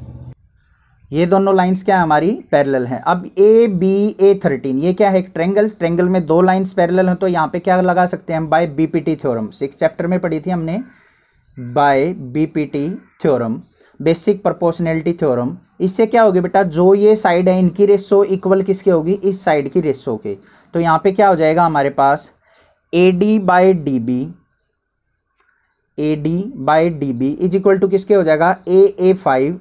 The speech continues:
upon में ए फ़ाइव ए थर्टीन, ए ए फ़ाइव upon में ए फ़ाइव ए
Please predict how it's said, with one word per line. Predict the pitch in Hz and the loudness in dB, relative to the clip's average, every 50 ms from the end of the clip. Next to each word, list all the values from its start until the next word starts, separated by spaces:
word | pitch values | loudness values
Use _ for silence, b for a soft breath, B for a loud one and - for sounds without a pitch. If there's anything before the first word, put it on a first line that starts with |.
| - 160 | -6 -6
upon | 147 - 156 151 147 | -4 -4 -4 -4 -4
में | 147 151 170 175 - - | -4 -4 -6 -6 -6 -6
ए | 170 175 180 | -4 -4 -4
फ़ाइव | 180 - 156 139 147 175 202 - - | -2 -2 -2 0 0 -2 -2 -4 -4
ए | 160 165 160 151 - | -4 -4 -4 -4 -6
थर्टीन, | 139 113 104 - 104 104 101 95 95 _ _ _ _ _ _ _ _ _ _ _ _ _ _ _ _ _ _ _ _ _ _ _ _ _ - | -6 -8 -8 -8 -12 -12 -12 -14 -18 _ _ _ _ _ _ _ _ _ _ _ _ _ _ _ _ _ _ _ _ _ _ _ _ _ -8
ए | 160 160 170 175 180 180 - - | -4 -2 -2 -2 -2 -4 -4 -4
ए | 170 175 175 180 | -2 -2 -2 -2
फ़ाइव | 180 - - 127 123 117 113 120 135 147 - _ _ _ _ - 139 | -4 -2 -2 -2 0 0 -2 -4 -6 -8 -12 _ _ _ _ -8 -8
upon | 139 135 143 139 139 139 | -6 -4 -2 -2 0 0
में | 139 135 135 135 135 156 185 190 - _ _ _ _ _ _ _ _ _ _ _ _ - | 0 0 0 -2 -2 -4 -6 -10 -14 _ _ _ _ _ _ _ _ _ _ _ _ -8
ए | 156 160 165 170 175 180 180 180 - | -6 -4 -2 0 0 -2 -2 -2 -2
फ़ाइव | - 127 123 120 123 143 180 180 - _ - | -2 -2 0 -2 -4 -6 -6 -10 -14 _ -2
ए | 143 135 127 | -2 0 0